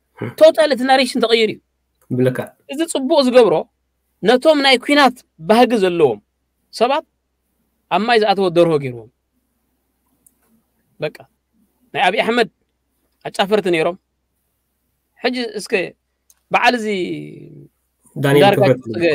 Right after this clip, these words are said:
Speaker 2: በዓል ዳንኤል ክብረትስ ኣበይ ክኣትው እዮም ኢልካ ትሓስብ?
Speaker 1: እም።
Speaker 2: ኣበይ እዮም ክኣትው?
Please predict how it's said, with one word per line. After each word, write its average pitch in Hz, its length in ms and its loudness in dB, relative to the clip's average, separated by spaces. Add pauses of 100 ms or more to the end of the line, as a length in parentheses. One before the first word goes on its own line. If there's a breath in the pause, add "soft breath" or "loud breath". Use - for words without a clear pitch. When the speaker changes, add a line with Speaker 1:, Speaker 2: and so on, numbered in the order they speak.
(140)
Speaker 2:
በዓል 190 240 -6
ዳንኤል 202 280 0
ክብረትስ 202 300 -4
ኣበይ 254 260 4
ክኣትው 160 280 -4
እዮም 143 120 -10
ኢልካ 135 120 -14
ትሓስብ? - 280 -20 (280)
Speaker 1:
እም። 120 160 -6
Speaker 2:
ኣበይ 311 160 4
እዮም 269 120 2
ክኣትው? - 220 -12